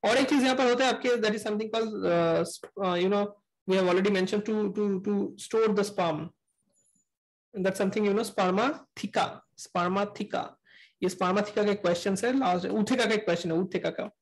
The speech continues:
और ootheca के बारे में हम लोग याद कर रहे हैं, जैसे कि, अ, male female को क्या transfer करते हैं? Male female को transfer क्या करते हैं? Drop of a, one bag of sperm, and the bag of sperm is called spermatophore।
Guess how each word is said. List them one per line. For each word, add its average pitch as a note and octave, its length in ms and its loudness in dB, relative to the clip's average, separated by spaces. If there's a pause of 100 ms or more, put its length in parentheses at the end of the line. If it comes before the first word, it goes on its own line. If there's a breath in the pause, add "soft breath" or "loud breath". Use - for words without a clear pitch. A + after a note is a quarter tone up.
(380 loud breath)
और G#3 60 2
ootheca C4+ 380 2
के C#4+ 60 2
बारे B3+ 200 2
में C4 80 2
हम A#3+ 160 0
लोग A#3+ 100 2
याद G#3 240 2
कर G#3+ 120 2
रहे A#3 100 2
हैं, E4 160 -4 (340 soft breath)
जैसे G#3+ 180 2
कि, D4 200 2
अ, G#3 100 0 (520)
male A#3 280 4
female B3+ 280 0
को C4+ 120 -2
क्या B3+ 160 0
transfer B3 360 -2
करते B3+ 240 -4
हैं? D#4 180 -2 (260)
Male A#3 200 0
female A#3 280 -2
को C4+ 140 -2
transfer A#3+ 420 0
क्या A3+ 260 -2
करते A3+ 280 -2
हैं? D4+ 220 -2 (800)
Drop F#3+ 240 0
of A3 160 2 (280)
a, G#3+ 200 2
one G#3+ 320 2
bag G3 200 4
of A3+ 120 2
sperm, D#3+ 400 -2
and F3 180 0
the E3+ 60 -2
bag F#3 160 2
of A3+ 100 2
sperm G#3 280 0
is G#3 80 0
called B3 260 -2
spermatophore। F3+ 680 -2